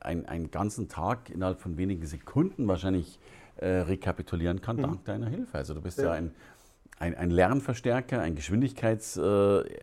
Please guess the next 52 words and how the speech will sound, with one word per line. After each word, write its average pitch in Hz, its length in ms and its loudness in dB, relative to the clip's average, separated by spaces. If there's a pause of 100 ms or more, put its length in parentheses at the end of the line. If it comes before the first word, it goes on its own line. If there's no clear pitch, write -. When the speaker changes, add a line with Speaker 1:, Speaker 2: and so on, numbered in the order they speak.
(640)
Speaker 1:
eher 90 220 0
schnellerer, 104 600 4
also, 90 240 4 (360)
also 85 160 0
mit - 180 0
dir 123 140 8
lerne 113 300 6
ich 95 120 -4
schneller, 104 280 2
besser, 90 320 -2
effektiver, 104 440 -4
als 110 140 -4
ich's 120 140 -8
ohne - 180 -4
dich - 140 -16
tun - 200 -12
würde. - 200 -16 (180)
Speaker 2:
Ja. 131 240 -4
Speaker 1:
Finde 60 160 -14
ich 64 80 -14
sensationell. 90 580 -8
Speaker 2:
Und 143 120 2
es 139 80 -2
ist 180 40 4
auch, 151 160 0
ich - 80 -10
sag 147 200 2
auch 143 100 2
immer, 151 80 6
ich 143 100 2
mach, 131 220 0
mach 156 140 2
so - 100 2
Landkarten, 131 560 2
ich 127 80 -4
mach 135 120 0
so 151 100 -4
Informationslandkarten. 127 1200 0
Ich 135 100 -8
Speaker 1:
Ja. 120 40 -6
Speaker 2:
ge-, 131 120 -2
geb 151 140 0
so 151 220 2 (200)
Orientierung, 147 600 2
weil 120 140 0
in 120 80 0
dem 120 100 2
grad, 135 320 2 (380)
es - 100 -20
gibt 127 160 0
auch 131 80 4
so 127 320 6